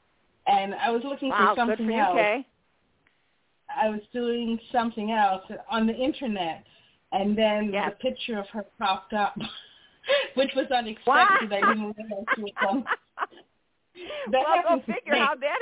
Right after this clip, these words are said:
Speaker 2: happened.
Speaker 1: Yeah, so that was good because that was a, you know, um, that was one of the pictures that I, I didn't know that was, you know, there, out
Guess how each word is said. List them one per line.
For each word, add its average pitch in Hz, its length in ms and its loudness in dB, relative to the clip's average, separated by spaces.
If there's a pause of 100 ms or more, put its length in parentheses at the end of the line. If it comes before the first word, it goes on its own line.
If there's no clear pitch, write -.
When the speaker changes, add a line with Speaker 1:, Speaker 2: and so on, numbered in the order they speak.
Speaker 2:
happened. 247 320 -4 (1160)
Speaker 1:
Yeah, 254 560 0 (120)
so 233 280 -2
that 302 160 0
was 311 80 -10 (100)
good 269 240 0
because 233 320 -2
that 233 100 0
was 233 200 -2
a, 202 100 -8 (460)
you 262 200 -2
know, 240 260 6
um, 208 640 0 (360)
that 269 160 2
was 269 140 0
one 285 200 0
of 247 60 -6
the 233 60 -12
pictures 247 400 -4 (100)
that 214 140 0
I, 190 320 0 (100)
I 214 60 2
didn't 240 320 2
know 233 300 2
that 202 280 -2 (480)
was, 202 200 -2 (340)
you 262 140 -4
know, 190 440 2 (160)
there, 220 420 0
out 220 200 2